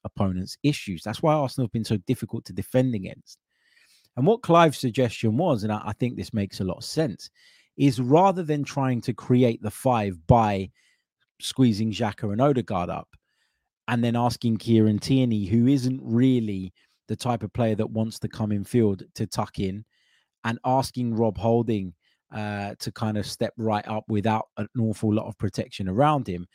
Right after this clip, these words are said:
what Clive's suggestion was, "w-, why not revert back to a double pivot?" Which would mean, for example,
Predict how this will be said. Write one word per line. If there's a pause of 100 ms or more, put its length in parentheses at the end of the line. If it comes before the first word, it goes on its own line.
(260)
what
Clive's
suggestion
was, (680)
"w-,
why
not
revert
back
to
a
double
pivot?" (640)
Which
would
mean,
for
example,